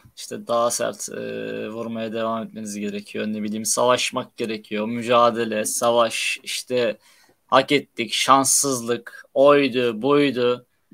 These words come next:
Ya abi, <laughs> burada şey yapmıyoruz ya. Yani edebiyat, şiir yarışması, ne bileyim süslü laflar,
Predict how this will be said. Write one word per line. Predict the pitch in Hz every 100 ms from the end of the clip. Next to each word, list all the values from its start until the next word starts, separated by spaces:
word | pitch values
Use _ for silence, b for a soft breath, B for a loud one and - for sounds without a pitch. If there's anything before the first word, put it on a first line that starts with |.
| - _ _ _ _ _
Ya | 117
abi, | 92 123 135 117 - _ _ _ _
<laughs> | - - - _ _ _ _ - _ _ _ -
burada | 127 135
şey | 143 151 147
yapmıyoruz | 160 - 147 131 117 104
ya. | 110 120 - _ _ _ _ _ 117
Yani | 123 127 127 -
edebiyat, | 131 131 120 135 135 -
şiir | - - 131 131
yarışması, | 139 131 - 131 - 135 123 127
ne | 123
bileyim | 127 135
süslü | - - - - 127 123
laflar, | 120 123 131 127